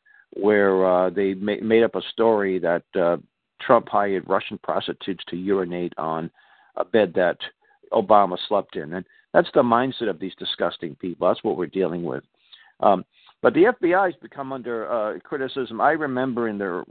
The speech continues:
in the nineties during the, uh, Clinton administration, Louis Freeh was the director at that time. And Louis Freeh goes over to the Soviet Union, or what used to be called the Soviet Union, and meets with his, um, K G B counterpart.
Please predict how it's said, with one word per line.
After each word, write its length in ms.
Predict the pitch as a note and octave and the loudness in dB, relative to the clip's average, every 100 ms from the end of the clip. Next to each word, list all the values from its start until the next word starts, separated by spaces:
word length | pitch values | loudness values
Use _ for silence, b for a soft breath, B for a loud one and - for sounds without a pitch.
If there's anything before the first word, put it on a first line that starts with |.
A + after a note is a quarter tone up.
| G#2+ A2+ - | -8 -6 -6
in 80 | G#2+ | -6
the 60 | |
nineties 580 | G#2 G2+ A2+ A2+ F#2+ F2+ - | -2 0 0 -4 -8 -14 -6
during 340 | G#2+ G2+ F#2+ F#2 | 0 0 -2 -8
the, 160 | F#2 F2+ F2+ | -18 -12 -4
uh, 120 | E2 E2+ _ _ _ _ - | -2 -2 _ _ _ _ -2
Clinton 260 | C3 A#2+ G2+ | -2 0 -2
administration, 720 | D2 F2 - G2 E2+ - D#2+ | -2 -8 -4 -2 -2 -4 0
Louis 260 | A#2 C3+ A2 - | 4 4 0 -2
Freeh 260 | B2+ G#2 | -2 -2
was 180 | F#2 G2 | -2 -2
the 80 | F#2+ | -2
director 420 | F2 G2 G2 - | -2 2 2 0
at 80 | G2 | -2
that 180 | E2+ E2 | -2 -6
time. 340 | - E2+ F2+ E2+ _ B B B B | -4 -2 -2 -6 _ B B B B
And 120 | - A2+ | -2 2
Louis 220 | D#3+ E3 - | 4 4 2
Freeh 180 | E3+ D3+ | 0 2
goes 200 | B2+ B2+ | 0 0
over 240 | C3 C3+ | -2 -2
to 180 | A#2+ B2 | -8 -12
the 120 | G#2+ - | -12 -6
Soviet 380 | C#3 B2 A2 A2 | -4 -4 -6 -8
Union, 360 | B2+ B2+ B2 A2 | -6 -6 -4 -4
or 120 | G2 | 0
what 200 | G#2 - | -2 -2
used 140 | C#3+ | -8
to 60 | - | -6
be 80 | A2+ | -12
called 280 | - G2 G2 | 2 2 2
the 60 | - | -2
Soviet 300 | A2 F#2+ G#2 _ G2 | -2 -4 -10 _ _
Union, 240 | F#2+ G2 A2 B B B B B | -14 -12 -12 B B B B B
and 180 | A#2+ B2 | 2 6
meets 260 | D#3+ E3 - | 4 4 -2
with 180 | C#3+ | -4
his, 340 | C3 C3 A#2+ A2+ - | 2 2 2 -4 -6
um, 440 | B2 G#2 G#2+ G2+ E2+ _ _ _ _ _ _ _ - | 0 0 0 -4 -14 _ _ _ _ _ _ _ -6
K 180 | C#3 C#3 | -4 -4
G 80 | B2+ | -6
B 180 | G#2+ A#2 | -6 -6
counterpart. 680 | - A#2 A2+ G2 G#2 E2 | -2 0 0 0 2 2